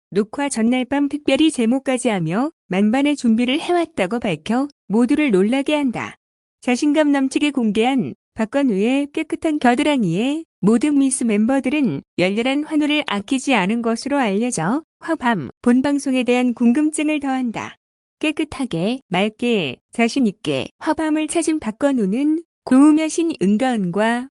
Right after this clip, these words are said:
핑크빛 기류를 형성한다. 이날 은가은은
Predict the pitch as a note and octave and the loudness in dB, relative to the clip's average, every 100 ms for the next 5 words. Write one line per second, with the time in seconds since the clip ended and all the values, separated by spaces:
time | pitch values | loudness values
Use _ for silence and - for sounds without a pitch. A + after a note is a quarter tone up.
0 | _ - E4 E4 D#4+ D#4+ - A#3 A3 A3 | _ 0 2 2 0 -2 0 -2 0 0
1 | C#4+ D4+ E4 E4 D#4+ D4 A#3+ G2 - _ | -2 -2 -4 -2 0 0 -2 -6 -12 _
2 | _ _ - A#3 C4+ C#4+ - G#3 A3 A#3 | _ _ 0 2 4 2 0 0 0 0
3 | A3 E3+ G#3+ C4 | 0 0 0 0